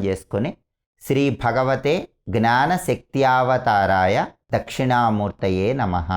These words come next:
అనే మంత్రాన్ని చదువుకోవాలి. అలా చేసినట్లయితే జ్ఞాన ప్రాప్తి కలుగుతుంది, కాంపిటీటివ్ ఎగ్జామ్స్లో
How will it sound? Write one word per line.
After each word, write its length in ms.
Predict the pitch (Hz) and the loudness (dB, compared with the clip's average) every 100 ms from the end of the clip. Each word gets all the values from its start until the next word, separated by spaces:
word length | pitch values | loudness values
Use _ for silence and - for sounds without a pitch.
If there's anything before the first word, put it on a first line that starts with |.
| 90 82 - _ _ - | -2 -4 -10 _ _ -2
అనే 200 | 104 110 | 0 0
మంత్రాన్ని 440 | 104 107 135 139 135 | 0 0 0 0 -2
చదువుకోవాలి. 640 | - 87 90 - 87 87 87 - _ _ _ _ | -2 -2 -2 -2 -4 -4 -8 -14 _ _ _ _
అలా 220 | - 95 101 - | -2 0 0 0
చేసినట్లయితే 720 | 110 135 131 - 117 107 160 180 107 | -2 -2 -4 -2 -2 0 -2 -2 0
జ్ఞాన 260 | 113 117 165 180 - | 2 2 0 -2 -2
ప్రాప్తి 380 | 123 113 - 127 | -2 -2 -6 -6
కలుగుతుంది, 520 | 104 95 - 90 87 - - | -6 -6 -8 -8 -8 -12 -6
కాంపిటీటివ్ 640 | 113 135 160 147 160 147 123 | -2 -2 -2 -4 -2 0 -2
ఎగ్జామ్స్లో 520 | 107 117 113 107 139 | -2 -2 -2 -2 -4